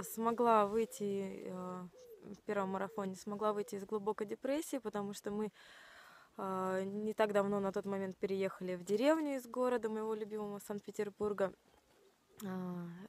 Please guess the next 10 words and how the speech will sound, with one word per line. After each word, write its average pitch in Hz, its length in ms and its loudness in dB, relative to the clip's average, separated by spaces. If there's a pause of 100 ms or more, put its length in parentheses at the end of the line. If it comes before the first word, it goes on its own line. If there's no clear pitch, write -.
где 190 280 -4
остались 196 640 -2
у 196 40 -4
меня 190 180 -4
все - 200 -6
мои 185 180 -2
родственники, 233 600 2
друзья, 208 680 0
знакомые. 220 600 -2 (920)
А, 185 840 -8